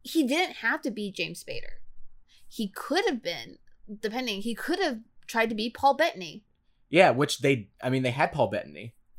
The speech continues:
Speaker 1: I know.
Speaker 2: Paul Bettany, when, when Vision was there, Paul Bettany did Vision's
Speaker 1: Yeah,
Speaker 2: voice.
Speaker 1: so I don't know why they didn't have Paul Bettany do Ultron Vision.
Speaker 2: Yeah, 'cause it's just, I mean, I think it's okay that Ross Marquand has one person that's not quite in his wheelhouse and just has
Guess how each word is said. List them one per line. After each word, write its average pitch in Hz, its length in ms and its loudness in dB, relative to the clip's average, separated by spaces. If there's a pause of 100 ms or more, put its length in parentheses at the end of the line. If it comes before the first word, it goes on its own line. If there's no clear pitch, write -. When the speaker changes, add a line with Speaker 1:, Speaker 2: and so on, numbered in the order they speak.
(420)
Speaker 1:
I 226 120 -2
know. 311 160 4
Speaker 2:
Paul 143 140 10
Bettany, 151 260 8
when, 139 220 2
when 131 200 -2
Vision 143 240 0
was 123 140 -2
there, 113 240 -2
Paul 127 260 2
Bettany 131 300 0
did 117 340 -4 (240)
Vision's 127 320 0
Speaker 1:
Yeah, 101 60 -10
Speaker 2:
voice. 359 440 0
Speaker 1:
so - 160 -2
I 277 80 8
don't 311 200 0
know 330 100 -2
why 311 160 0
they 311 80 -6
didn't 320 220 -8
have - 160 0
Paul 294 180 2
Bettany 294 380 0
do 277 420 -8 (160)
Ultron 302 420 2
Vision. 269 380 -4 (140)
Speaker 2:
Yeah, 110 320 0 (120)
'cause 135 160 -2
it's 139 160 -4
just, - 300 -2 (1300)
I 120 80 6
mean, 120 280 4
I 123 140 6
think 139 220 -2
it's 135 100 -2
okay 127 320 4
that 117 240 2
Ross 113 300 0
Marquand 107 340 -2
has 104 360 -2 (520)
one 127 460 6
person 117 420 -4
that's 104 220 -6
not 104 320 -4
quite 101 200 -4
in 104 80 -8
his 104 140 -10
wheelhouse 101 420 -8
and 104 120 -10
just 107 140 -8
has 104 180 -8